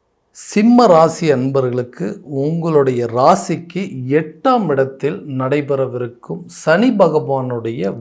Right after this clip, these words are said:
வக்ர நிலை. இந்த நிகழ்வு சுமார் நூத்தி முப்பத்தி எட்டு நாட்கள் நடைபெறவிருக்குங்க. இந்த நிகழ்வு காலகட்டங்கள் அப்படின்னு பார்த்தீங்கன்னா, ஜூலை மாதம் பதிமூன்றாம் தேதி முதல்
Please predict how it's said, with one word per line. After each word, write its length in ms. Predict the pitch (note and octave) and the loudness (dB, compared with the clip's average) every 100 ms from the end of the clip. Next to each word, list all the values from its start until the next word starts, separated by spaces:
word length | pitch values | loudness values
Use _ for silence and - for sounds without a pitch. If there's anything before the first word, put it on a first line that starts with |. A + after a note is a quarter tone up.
| A2 | -8
வக்ர 500 | A2+ A#2 A#2+ C#3 C3+ | -8 -8 -4 -4 -2
நிலை. 380 | A#2 G#2+ A2 - _ _ _ _ _ - | -6 -8 -10 -12 _ _ _ _ _ 2
இந்த 360 | F3 B3+ C#4 | 6 8 8
நிகழ்வு 520 | G3+ D#3 E3 C#3+ D#3+ | 6 4 2 0 -2
சுமார் 400 | E3+ - D#3+ D3+ | -4 -2 0 0
நூத்தி 540 | C3+ D#3 A#3 C4 - A#3 | 2 2 2 0 2 2
முப்பத்தி 520 | F3 E3+ F3 E3 D3 | 2 2 0 0 -2
எட்டு 220 | C3+ C3+ | -2 -4
நாட்கள் 480 | A#2+ B2 D#3+ - F3 | -2 -2 -4 -4 -4
நடைபெறவிருக்குங்க. 920 | C#3 B2 A#2+ B2 A#2 A2+ A2+ A#2 G#2+ _ _ _ _ | -2 -4 -4 -6 -6 -8 -8 -12 -14 _ _ _ _
இந்த 240 | G3 G#3+ | 4 6
நிகழ்வு 460 | E3 E3+ B3+ B3 G#3+ | 6 4 4 4 4
காலகட்டங்கள் 600 | F3+ E3+ D#3+ D3+ D3+ D3+ | 6 6 4 0 0 0
அப்படின்னு 260 | C3+ C#3+ | 0 -2
பார்த்தீங்கன்னா, 500 | C3+ C3 C3+ C#3+ C3 A#2 A#2+ | -2 -2 -2 -4 -6 -8 -12
ஜூலை 420 | A2+ D#3+ A#3+ B3 | -4 0 2 2
மாதம் 420 | G#3 D#3 C#3 C#3+ C3 | 2 2 2 -2 -2
பதிமூன்றாம் 680 | C3 E3+ G3 F#3+ E3+ C#3+ | -2 0 0 0 0 -2
தேதி 300 | B2 C3 A#2+ | 0 -2 -2
முதல் 440 | A#2+ A#2 A#2+ F#3 | -6 -4 -4 -6